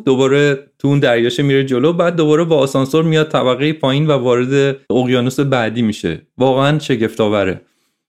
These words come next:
گذشتن از کانال پاناما یک سفر ده ساعته است، ولی اگه این کانال وجود نداشت، کشتی‌ها باید بیست و دو روز در سفر می‌بودن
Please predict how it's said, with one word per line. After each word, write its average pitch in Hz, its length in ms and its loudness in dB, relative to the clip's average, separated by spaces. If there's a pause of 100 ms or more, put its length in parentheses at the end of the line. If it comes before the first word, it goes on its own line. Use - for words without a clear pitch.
گذشتن 180 540 2
از 175 220 0
کانال 151 340 2
پاناما 143 520 0
یک 240 220 0
سفر 202 360 0
ده 160 320 0
ساعته 120 440 0
است، - 340 -2 (300)
ولی 226 520 0
اگه 208 220 2
این 226 180 4
کانال 143 420 0
وجود 135 360 0
نداشت، 135 600 0
کشتی‌ها 170 480 0
باید 202 360 2 (300)
بیست 170 260 -6
و 185 100 2
دو 185 280 2
روز 240 320 2
در 165 200 2
سفر 147 440 0
می‌بودن 104 640 -2